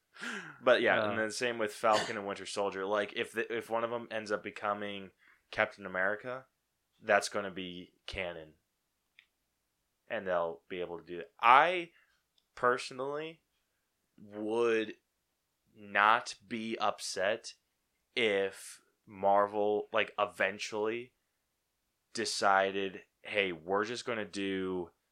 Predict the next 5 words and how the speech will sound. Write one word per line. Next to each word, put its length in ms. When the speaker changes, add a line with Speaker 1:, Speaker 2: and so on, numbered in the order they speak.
Speaker 1:
these 400
shows, 680
these 180
miniseries 720
shows." 580